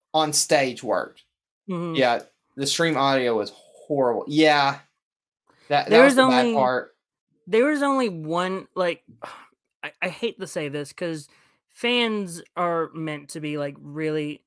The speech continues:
Speaker 2: are meant, like, especially in a live setting, are meant to be, like, ruckus and, like, "Ah,
Speaker 1: Yeah.
Speaker 2: tell them that you love them." There was one person in the audience that was right, like, right behind me that I was like, "Please shut up."
Speaker 1: <laughs>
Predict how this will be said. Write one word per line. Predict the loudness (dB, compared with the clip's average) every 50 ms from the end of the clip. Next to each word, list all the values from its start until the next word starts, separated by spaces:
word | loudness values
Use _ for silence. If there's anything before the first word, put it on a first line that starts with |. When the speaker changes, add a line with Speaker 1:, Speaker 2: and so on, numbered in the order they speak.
| _ _ _ _ 0
Speaker 2:
are | 0 2
meant, | 2 0 0 -2 -2 0
like, | 0 0 0 0 -4 -6
especially | -6 -4 0 0 0 2 2 0 -2 0
in | 0 0
a | 0
live | 0 0 0 0 -2 -4 -4
setting, | -6 -6 -6 -6 -6 -8 -10 -12 -14 _ _ _ _ -8
are | -6 -4
meant | -2 0 -2 -2 -4 -8
to | -8 -6
be, | -2 -2 0
like, | 0 -2 -2 -6
ruckus | -4 0 2 2 2 2 0 -2 -2 -2 -4 -6
and, | -6 -6
like, | -6 -6 -2 2
"Ah, | 4 4 6 6 4 4 4
Speaker 1:
Yeah. | 4 4 2 2 2 0 -6 -12 _ _
Speaker 2:
tell | 2 4 4 6
them | 4 2 0 0
that | -2 -2
you | -2 0
love | 0 0 0
them." | -2 -6 -10 -12 -20 -20 -20 -20 _ _ _ -6
There | 0 2 4 4 4
was | 4 2 2 0
one | -4 -6 -2 -2 0 0 -2 -4
person | -4 -6 -6 -6 -6 -8 -10 -10
in | -8 -6
the | -6 -4
audience | -4 -4 -4 -6 -8 -10 -10 -8
that | -8 -8
was | -8 -8 -10 -12
right, | -8 -2 2 2 4 2 2 -2 -8 _ _ _ _ _ _ _
like, | -6 -6 -6
right | -6 0 4 4 4 4 4 2
behind | 0 -2 0 -2 -2 -2 -2 -2 -4
me | -4 -4
that | -2 -2 -2
I | 0 0
was | -2 -2 -2
like, | -4 -4 -6 -6 -10 _
"Please | _ -10 -8 -6 -4 -6 -6 -8
shut | -10 -14 -12 -8 -6 -4 -4 -4 -6 -8 -12 _ -6
up." | -4 -2 -2 -2 -2 -4 -6 -8 -12 _ _ _ _ _ _ _ -20
Speaker 1:
<laughs> | -20 -18 -18 -18 -18 -20 -20 -18 _ -8 -8 -8 -8